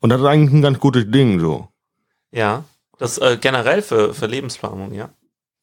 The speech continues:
Speaker 1: So, und man muss das, also immer neues Jahr, neue Vorsätze, bla, bla, bla, ne? Weißt
Speaker 2: Nee,
Speaker 1: du,
Speaker 2: das
Speaker 1: so.
Speaker 2: sind ja keine Vorsätze. Das sind Ziele. Das ist was anderes.
Speaker 1: So, und ich gucke dann auch mal, so,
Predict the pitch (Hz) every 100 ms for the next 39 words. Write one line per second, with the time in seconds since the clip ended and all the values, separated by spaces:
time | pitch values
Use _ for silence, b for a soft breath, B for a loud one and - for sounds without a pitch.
0 | - - 117 110 - 117 120 110 123 135
1 | 143 135 101 98 - 113 120 - 82 -
2 | - 123 113 110 110 101 110 110 117 110
3 | 101 95 127 127 123 - 107 113 127 120
4 | 120 117 120 131 139 139 B B B 113
5 | 113 135 123 135 156 151 156 147 143 143
6 | 110 98 - 98 - - - 113 - 135
7 | 107 95 _ _ _ _ - 104 107 -
8 | 120 113 98 92 - _ - 120 117 123
9 | 127 - 151 156 147 147 147 139 120 -
10 | - - _ - 131 151 147 131